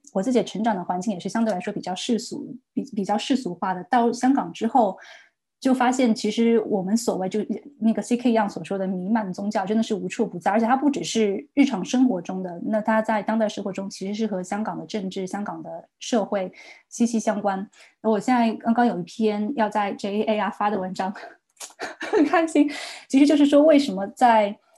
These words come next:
不只是香港，在东亚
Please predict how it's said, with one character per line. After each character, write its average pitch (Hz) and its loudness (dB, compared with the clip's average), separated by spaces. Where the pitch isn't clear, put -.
不 285 6
只 214 6
是 233 4
香 233 6
港， 175 2
在 214 4
东 247 4
亚 226 0